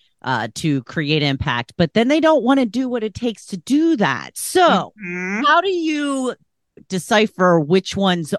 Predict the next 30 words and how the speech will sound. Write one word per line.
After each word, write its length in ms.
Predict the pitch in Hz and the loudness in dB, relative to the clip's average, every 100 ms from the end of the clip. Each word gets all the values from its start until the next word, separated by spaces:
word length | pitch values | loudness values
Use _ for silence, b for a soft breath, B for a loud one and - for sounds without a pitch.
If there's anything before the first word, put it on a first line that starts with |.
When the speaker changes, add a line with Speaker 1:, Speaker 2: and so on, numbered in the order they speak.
| - | 0
Speaker 1:
are 180 | 170 156 | 0 2
willing 340 | 165 160 151 | 2 0 -2
to 60 | 135 | -4
do 200 | 185 196 | 0 0
it 80 | 185 | 0
and 100 | 156 | -2
which 200 | 160 165 | -4 -4
ones 180 | 156 | -4
probably 500 | 139 - 147 131 131 | -6 -4 -2 -2 -4
won't? 460 | 127 113 85 - - _ _ _ _ _ _ _ _ _ _ _ _ _ - | -2 -4 -8 -10 -20 _ _ _ _ _ _ _ _ _ _ _ _ _ -12
Speaker 2:
So 260 | - 277 | -2 2
I, 160 | 269 269 | 2 2
I 140 | 240 262 | -2 -4
think 240 | 330 370 | -4 -2
it's 160 | 453 - | -4 0
how 160 | 247 | -2
committed 640 | 247 - 220 214 214 220 196 | -2 -6 -2 2 4 2 2
they 180 | 196 190 | 0 2
are 220 | 185 185 | 2 0
to 180 | - 208 | -4 -6
their 200 | 180 170 | -4 -2
why. 400 | 160 123 - 196 196 _ _ _ _ _ _ | -2 -2 -6 -14 -18 _ _ _ _ _ _
You 160 | - 208 | -10 -2
know, 140 | 196 | 0
a 20 | 190 | 2
lot 260 | 214 214 | 2 0
of 100 | 226 | -2
people 420 | 226 202 220 202 | -6 -6 -4 -2
will 160 | 190 196 | -2 -4
say, 840 | 196 - 196 190 185 185 180 185 | -4 0 2 4 4 2 2 0